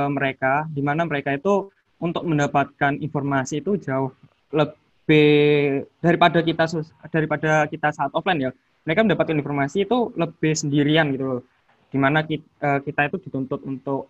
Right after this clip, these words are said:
eh, searching sendiri, mendapatkan informasi sendiri. Sedangkan kalau kita offline, itu, eh, kita akan saling berkomunikasi. Nah, menurutku sendiri untuk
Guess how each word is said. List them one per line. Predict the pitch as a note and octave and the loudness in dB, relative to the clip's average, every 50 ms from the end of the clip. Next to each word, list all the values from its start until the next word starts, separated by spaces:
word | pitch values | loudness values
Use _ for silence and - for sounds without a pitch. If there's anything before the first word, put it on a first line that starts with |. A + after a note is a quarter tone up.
| - C3+ | -10 -8
eh, | C3+ C3+ C3 | -6 -6 -6
searching | - D#3+ D3+ - D#3 D3+ | -6 -8 -8 -6 -4 -4
sendiri, | - - D3 C#3 D3 D3 D3 D3 C#3+ C#3 C#3 C3+ C3+ C#3 C3+ | -4 -2 -2 0 0 0 0 0 2 2 2 2 2 0 0
mendapatkan | C3+ C3+ C3 C3+ C#3 - C3+ C3 | -2 -4 -4 -6 -6 -6 -8 -8
informasi | B2+ C3 C3 B2+ C#3 C3+ | -6 -6 -6 -6 -6 -6
sendiri. | C3+ C#3 D3 C#3 C3+ C#3 C3+ C#3 | -4 -4 -2 -2 -2 -2 -4 -4
Sedangkan | C#3 C#3 C#3+ D#3+ G#3 G#3+ | -4 -2 0 0 0 2
kalau | F#3 E3+ D#3 E3 - - _ | 2 2 2 0 -2 -6 _
kita | - D#3 - - D3 - - | -6 -2 0 0 0 0 0
offline, | F#3 - - F3+ D3+ D3 D#3 D#3 - _ _ _ _ _ _ | -4 -2 2 2 2 2 2 -2 -10 _ _ _ _ _ _
itu, | - D#3+ - B3 C4 C4+ A#3+ - _ _ _ _ _ | -12 -6 -2 0 2 2 2 0 _ _ _ _ _
eh, | - F3+ F#3+ F#3 F#3 F#3 F3+ F3+ F3+ F#3 F3+ | 4 6 8 8 10 10 10 8 8 6 2
kita | F#3 G3+ A3 B3 A#3+ | 0 2 2 2 2
akan | A#3+ A3+ G#3 | 2 0 -4
saling | G#3 - F#3+ F3+ E3 | -2 -4 -4 -4 -4
berkomunikasi. | - - E3 D#3 D3+ D3+ C#3 C3+ - - C#3 C3+ | -4 -4 -2 -2 -2 -2 -4 -6 -6 -6 -4 -2
Nah, | D3 C#3+ D3 - _ _ _ _ _ - | -2 -4 -4 -6 _ _ _ _ _ -4
menurutku | C#4 D#3+ D#3+ D#3+ F#3+ G#3+ | -2 -2 0 0 0 0
sendiri | G3 F3+ D#3 D#3 D#3+ F3+ D#3 - - | 2 2 2 4 4 2 2 0 0
untuk | F#3 F#3+ F#3 - - - G3+ - - | -2 -4 -4 -4 -6 -4 -6 -6 -6